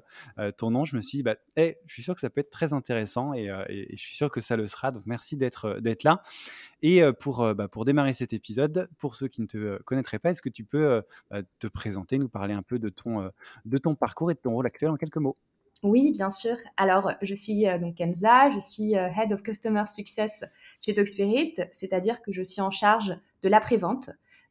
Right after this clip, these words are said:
Speaker 2: euh, chez,
Speaker 1: Ok.
Speaker 2: euh, chez Talkspirit. Pour mon parcours, euh, j'ai commencé en tant que sales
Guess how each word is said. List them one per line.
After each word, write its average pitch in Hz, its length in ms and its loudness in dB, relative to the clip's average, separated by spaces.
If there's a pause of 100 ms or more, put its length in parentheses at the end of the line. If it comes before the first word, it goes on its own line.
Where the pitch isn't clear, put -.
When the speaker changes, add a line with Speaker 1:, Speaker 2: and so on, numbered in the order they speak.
Speaker 2:
euh, 165 460 0
chez, 170 380 -4
Speaker 1:
Ok. 160 40 -2
Speaker 2:
euh, 160 200 -4
chez 170 160 -8
Talkspirit. 202 540 0 (580)
Pour 285 160 2
mon 285 160 8
parcours, 277 600 4 (220)
euh, 190 240 2
j'ai 214 240 2
commencé 254 400 4
en 311 80 2
tant 208 160 0
que 202 120 -6
sales 190 420 -2